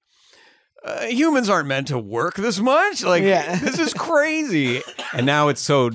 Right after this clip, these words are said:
Speaker 1: norm-, like, all I wanna do is work a little bit more
Speaker 2: Oh,
Speaker 1: so
Speaker 2: yeah.
Speaker 1: that I can feel a little more satisfied with myself, you know,
Speaker 2: Yeah,
Speaker 1: like
Speaker 2: and ha-, and have a, and now that you have, like, a wife and, you know, you're like, "I want a little bit more money. I wanna be able to do the things."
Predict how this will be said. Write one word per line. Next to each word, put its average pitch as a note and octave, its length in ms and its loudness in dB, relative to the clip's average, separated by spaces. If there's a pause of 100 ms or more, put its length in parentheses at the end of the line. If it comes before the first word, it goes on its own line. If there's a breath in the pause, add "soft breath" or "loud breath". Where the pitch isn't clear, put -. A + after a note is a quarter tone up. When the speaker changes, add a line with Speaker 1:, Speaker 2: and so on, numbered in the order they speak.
(200)
Speaker 1:
norm-, B2+ 360 0
like, A#2 180 0
all B2 160 2
I B2 60 2
wanna G#2+ 200 -2
do A2+ 240 0
is F#2 100 -6
work F#2+ 360 -8
a G2+ 60 -10
little G2 140 -8
bit F#2 140 -14
more G2 580 -4 (120 soft breath)
Speaker 2:
Oh, G#2+ 240 -10
Speaker 1:
so G2+ 180 -4
Speaker 2:
yeah. A2 40 0
Speaker 1:
that A2 100 2
I G#2 140 0
can F#2+ 440 -8 (760)
feel A2+ 340 -2
a G#2+ 40 -2
little G2+ 160 -4
more F#2+ 180 -8
satisfied G#2+ 520 -6
with F#2 100 -18
myself, - 400 -12
you A#2+ 100 -2
know, A2+ 140 2
Speaker 2:
Yeah, A2 80 4
Speaker 1:
like G2 240 0
Speaker 2:
and A2+ 160 -14
ha-, B2+ 160 -8 (140)
and A#2 160 -10 (100)
have D#3+ 300 -2
a, - 160 -10
and D3 120 -2
now D3 120 -2
that C3+ 120 -6
you C3+ 120 -2
have, B2+ 240 -2
like, A#2 220 -8
a G#2+ 60 -8
wife A2+ 480 -6
and, A2+ 340 -8
you B2+ 80 -8
know, A2 120 -8
you're A2 200 -6
like, G#2 240 -12 (320 loud breath)
"I C#3+ 60 -6
want D#3+ 140 2
a C#3+ 40 -2
little D#3+ 160 2
bit D3 140 2
more C#3 220 0
money. D#3 300 2
I C3 40 0
wanna C3 200 0
be C3+ 80 -2
able B2+ 160 0
to A#2+ 160 -4
do C3 400 -4
the C3 180 -4
things." C#3 580 -6